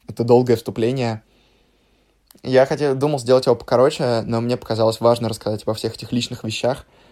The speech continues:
чтобы потом когда-нибудь, э, через сто выпусков можно было переслушать это и понять,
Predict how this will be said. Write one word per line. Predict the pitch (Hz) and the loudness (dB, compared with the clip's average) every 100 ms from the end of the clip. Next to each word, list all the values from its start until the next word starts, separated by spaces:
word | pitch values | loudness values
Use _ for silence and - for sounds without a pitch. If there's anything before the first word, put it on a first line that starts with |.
| _ | _
чтобы | - 113 | -6 -2
потом | 110 107 117 | 0 0 -2
когда-нибудь, | - 113 107 107 101 113 - _ _ - | -2 -4 -2 -2 -2 -4 -8 _ _ -8
э, | 107 101 | -4 -4
через | - 110 | -4 -6
сто | - 113 | -2 0
выпусков | 113 123 127 - - | 0 0 -4 -8 -6
можно | 107 110 | -6 -4
было | 104 104 101 | -2 -2 -2
переслушать | 117 - 117 120 - | -6 -2 -4 -4 -8
это | 107 104 | -6 -8
и | |
понять, | 101 107 104 107 | -6 -6 -6 -8